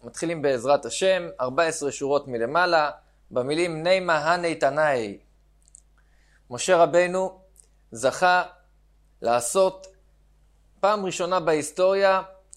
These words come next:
את הפרה האדומה. אחריו עזרא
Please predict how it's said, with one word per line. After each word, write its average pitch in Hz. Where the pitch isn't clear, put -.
את 139
הפרה 175
האדומה. 180
אחריו 175
עזרא 143